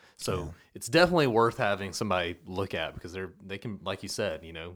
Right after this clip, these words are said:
Speaker 1: we may get a dry summer and you, you want that insurance on. If you spend, if you
Speaker 2: Yeah.
Speaker 1: spend thousands and thousands of dollars on plant material, you definitely
Speaker 2: Yeah.
Speaker 1: wanna, you know, spend a couple extra thousand bucks and get an irrigation system put in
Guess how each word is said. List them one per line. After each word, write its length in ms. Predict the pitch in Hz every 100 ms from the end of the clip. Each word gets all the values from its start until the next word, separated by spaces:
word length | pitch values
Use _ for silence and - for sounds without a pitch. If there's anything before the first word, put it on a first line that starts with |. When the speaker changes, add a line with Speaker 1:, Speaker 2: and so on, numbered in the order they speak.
| 104
Speaker 1:
we 140 | 101 85
may 160 | 80
get 120 | 80 85
a 40 |
dry 260 | 87 82 85
summer 520 | - 80 98 104 110
and 200 | 80 80
you, 280 | 85 87 85 _
you 160 | 92 87
want 240 | 90 87
that 160 | 90 82
insurance 500 | - 98 - 80 80 82
on. 220 | 82 92 - - -
If 140 | -
you 80 | 190
spend, 460 | - 196 170 165 - _ _ _ _ -
if 160 | 165
you 80 | 160
Speaker 2:
Yeah. 40 | 170
Speaker 1:
spend 520 | - 156 156 156 - _ -
thousands 680 | - 143 135 147 135 131 123
and 120 | 120
thousands 420 | 120 123 110 104
of 60 | 98
dollars 460 | 98 139 123 95
on 160 | 92 87
plant 300 | - 113 139
material, 460 | 92 95 85 90 104
you 160 | 95
definitely 440 | 107 95 107 165 208
Speaker 2:
Yeah. 60 |
Speaker 1:
wanna, 260 | 117 113 113 - -
you 120 | 120
know, 60 | 127
spend 280 | - 98
a 40 | 123
couple 240 | 127 131
extra 200 | 123 -
thousand 380 | 123 117 113 104
bucks 340 | 110 127 82
and 80 | 90
get 120 | 95
an 60 | 92
irrigation 460 | 92 90 92 - 95
system 340 | 95 90 87
put 160 | - 90
in 160 | 87